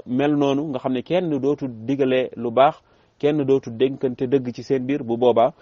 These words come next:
suñu borom subhanahu wa taala dana leen daal di rëbb, comme ni mu ko defoon ci xeet yi leen jiitu woon. Euh, mbir yi nga xam ne nag nit ñi mën nañ cee, mën nañ koo dénkante ci dëgg bëri na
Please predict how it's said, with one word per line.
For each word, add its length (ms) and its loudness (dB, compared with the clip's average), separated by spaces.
suñu 200 -2
borom 200 4
subhanahu 480 -2
wa 60 2
taala 400 6
dana 240 -2
leen 340 -2
daal 220 2
di 120 -2
rëbb, 320 0
comme 180 4
ni 80 2
mu 60 0
ko 120 2
defoon 260 0
ci 100 -8
xeet 260 0
yi 80 -2
leen 340 -2
jiitu 280 -2
woon. 280 4
Euh, 280 6
mbir 180 2
yi 120 0
nga 100 2
xam 160 0
ne 100 2
nag 140 0
nit 180 -2
ñi 360 0
mën 200 -2
nañ 140 -2
cee, 160 0
mën 180 -2
nañ 140 -4
koo 120 0
dénkante 460 -2
ci 100 -6
dëgg 260 0
bëri 240 6
na 120 -2